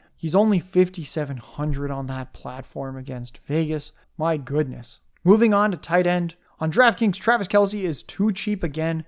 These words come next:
I don't know what they're doing with his price tag. They, he used to live in the eight thousand range. I guess they decided, uh, we don't, we don't want that to happen anymore. So, okay.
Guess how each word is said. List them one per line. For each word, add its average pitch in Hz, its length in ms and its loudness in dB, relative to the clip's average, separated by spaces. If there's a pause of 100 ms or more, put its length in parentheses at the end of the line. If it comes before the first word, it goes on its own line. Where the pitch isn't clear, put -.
(220)
I - 60 -8
don't 247 100 -4
know 349 60 -2
what 330 160 -4
they're 196 100 2
doing 170 300 0
with 170 100 -2
his 131 100 -10
price 170 300 -6
tag. 175 300 -2
They, 151 240 -8 (240)
he - 260 -8
used 254 220 -2
to 202 80 4
live 170 280 4
in 185 100 2
the 151 140 -4
eight 156 220 -8
thousand 156 380 -2
range. 151 500 -8 (220)
I 147 80 -4
guess 147 640 -6 (240)
they 156 100 -2
decided, 170 560 0
uh, 151 280 -6
we 175 120 0
don't, 185 320 0
we 185 100 -2
don't 196 140 2
want 160 140 -6
that 135 120 -8
to 139 60 -14
happen 151 360 -6
anymore. 147 400 -6
So, 139 320 -10 (280)
okay. 160 400 2